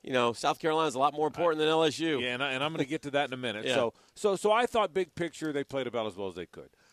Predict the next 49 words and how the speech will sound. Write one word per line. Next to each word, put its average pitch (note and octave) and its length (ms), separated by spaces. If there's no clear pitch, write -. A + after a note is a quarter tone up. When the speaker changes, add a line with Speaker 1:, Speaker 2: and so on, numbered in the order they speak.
Speaker 2:
I D#3 120
thought, E3 380
my D3 140
first G#3 360
thought E3 260
after D3 260
the C3+ 80
game B2+ 260
was A#2+ 260
Dan D3 200
overthought C3 580
it G2 100
too A2 140
many F2 180
times. D2 380
Speaker 1:
Yeah. A#2+ 260
Speaker 2:
A - 40
little C#3+ 240
too E3 240
much D#3+ 220
Emory D3 300
Jones, B2+ 680
uh, A2+ 240
second D3+ 440
and C#3+ 140
two, C#3+ 540
third C#3 280
and C3 140
two, C3+ 380
run C#3+ 320
the C#3+ 80
ball, C3+ 340
get C3 220
your C#3+ 80
first C3 340
down. A#2+ 520
Uh, B2 140
Speaker 1:
Yeah, D3+ 220
it's D#3+ 100
funny. F#3+ 380
I, - 800
I, D#3+ 60
I've D#3 100
seen F#3+ 240
difference D3 380
Speaker 2:
Yeah, C3+ 80
Speaker 1:
of A2+ 60
opinions. A#2+ 480
Speaker 2:
yeah. D3 260